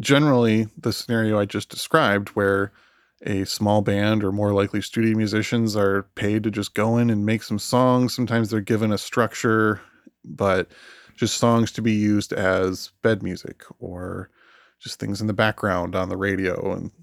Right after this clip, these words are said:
things like that. And most of the time, the songs would be pretty generic and cheesy and not that great, but occasionally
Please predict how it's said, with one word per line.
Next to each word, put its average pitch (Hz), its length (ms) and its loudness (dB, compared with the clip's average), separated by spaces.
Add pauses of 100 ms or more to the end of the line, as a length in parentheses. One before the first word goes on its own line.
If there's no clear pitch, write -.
(160)
things 95 240 -8
like 92 160 -4
that. 90 260 -4
And 104 240 -2 (460)
most 101 260 2
of 110 80 0
the - 40 -12
time, 117 260 2
the 110 60 0
songs 104 360 -2
would 107 140 -4
be 104 260 -2
pretty 101 320 -2
generic 104 500 -4
and 104 80 -6
cheesy 101 400 -4
and 101 120 -2
not 98 180 -4
that 104 180 -4
great, 107 300 -4
but 104 140 -2
occasionally 110 1000 0